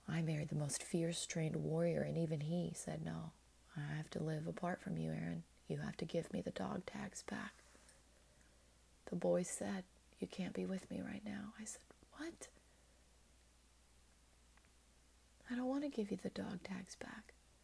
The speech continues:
"What if I don't want to leave?" He said, "Aaron, you have to leave." I said, "We just got married. I don't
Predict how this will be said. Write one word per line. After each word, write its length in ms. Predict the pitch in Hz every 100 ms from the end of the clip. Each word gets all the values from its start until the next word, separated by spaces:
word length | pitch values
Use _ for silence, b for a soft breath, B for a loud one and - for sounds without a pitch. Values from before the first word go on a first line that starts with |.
| - - - -
"What 140 | 220
if 140 | 220 233
I 100 | 240
don't 160 | 240
want 140 | 247 240
to 60 |
leave?" 400 | 247 277 254 202
He 100 | 202
said, 220 | 190 -
"Aaron, 380 | 196 202 208 208 - - - - - - - -
you 100 | 196
have 220 | 196 202
to 100 | -
leave." 400 | 247 254 262 240 - - - - - - - - -
I 80 | 277
said, 220 | 269 320 285
"We 100 | 302
just 300 | 320 311 -
got 180 | 339 330
married. 540 | 359 453 - 277 - - - - B B B B B - - - - - - - - - - - - - - - - - - B B B B B B B B B B B B B B B B B B -
I 40 | 330
don't 160 | 381